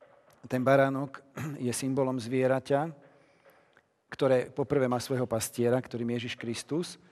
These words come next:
ale ide v takej pokore, poníženosti, vo vedomí,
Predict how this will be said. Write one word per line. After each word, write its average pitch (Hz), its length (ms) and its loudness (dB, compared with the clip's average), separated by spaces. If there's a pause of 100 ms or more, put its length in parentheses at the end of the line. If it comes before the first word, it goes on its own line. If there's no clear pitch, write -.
(400)
ale 127 240 2
ide 131 360 -2
v - 80 -20
takej 120 320 0
pokore, 131 560 0 (240)
poníženosti, 127 960 -2 (1600)
vo 127 160 0
vedomí, 127 680 0